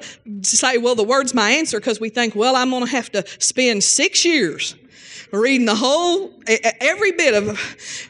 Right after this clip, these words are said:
Genesis, Exodus, Leviticus, Deuteronomy,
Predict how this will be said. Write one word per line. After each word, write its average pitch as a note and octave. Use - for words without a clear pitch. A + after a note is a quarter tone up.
Genesis, D#4+
Exodus, C4
Leviticus, B3+
Deuteronomy, C#4